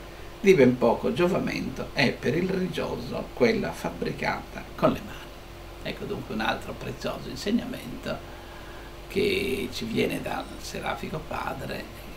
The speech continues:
quello cioè che noi s-, siamo chiamati ad essere la cella in cui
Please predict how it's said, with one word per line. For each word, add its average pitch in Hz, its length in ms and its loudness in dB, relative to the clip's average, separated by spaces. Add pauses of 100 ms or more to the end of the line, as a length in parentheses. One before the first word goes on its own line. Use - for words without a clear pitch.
quello - 240 -4
cioè 120 240 -2
che 113 140 0
noi 127 280 2
s-, - 300 -6
siamo 120 420 0
chiamati 139 560 -2 (720)
ad 120 140 -2
essere 131 480 4
la 131 260 4
cella - 560 2 (120)
in 135 220 2
cui 151 400 6